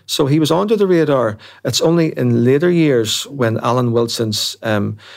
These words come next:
uh, pedigree in organised crime is, is, is, uh, comes to the fore, and when the guards,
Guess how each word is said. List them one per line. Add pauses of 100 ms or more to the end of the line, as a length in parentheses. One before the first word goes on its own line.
(260)
uh,
pedigree
in
organised
crime
is, (260)
is, (120)
is, (160)
uh,
comes
to
the
fore, (320)
and
when
the
guards,